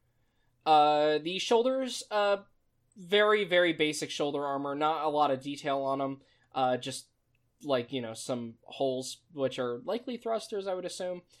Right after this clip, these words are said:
um, just on the bottom and top of each, of the front and back of the shoulder. Um, the arms are also fairly simplistic, though at the very least on the, uh, forearm, you do have a guard that goes up pretty far,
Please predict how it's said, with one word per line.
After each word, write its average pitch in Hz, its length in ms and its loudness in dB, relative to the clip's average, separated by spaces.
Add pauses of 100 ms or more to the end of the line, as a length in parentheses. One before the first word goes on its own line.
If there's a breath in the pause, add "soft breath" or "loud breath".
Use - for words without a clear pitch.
(320 soft breath)
um, 127 640 -4
just 127 200 -12
on 123 120 -4
the 117 60 -8
bottom 120 280 -2
and 117 100 -10
top 123 240 -4
of 120 140 -14
each, - 400 -14
of 123 300 -4
the 120 80 -12
front 123 240 -6
and 117 100 -10
back 120 160 -8
of - 60 -20
the 120 80 -14
shoulder. 123 420 -10 (540 soft breath)
Um, 117 640 -6 (680)
the 180 140 -8
arms 240 360 4
are 220 100 4
also 208 280 2
fairly 208 340 0
simplistic, 202 680 -6
though 190 340 6
at 180 140 -4
the 165 80 -10
very 185 200 0
least 190 320 -6
on 160 260 0
the, 156 240 -4
uh, 131 460 0 (220)
forearm, 196 600 2 (280 soft breath)
you 151 80 -14
do 165 100 4
have 175 140 6
a 147 200 6
guard 139 480 0
that 131 160 -4
goes 135 240 0
up 135 160 -6
pretty 131 220 -8
far, 143 500 -2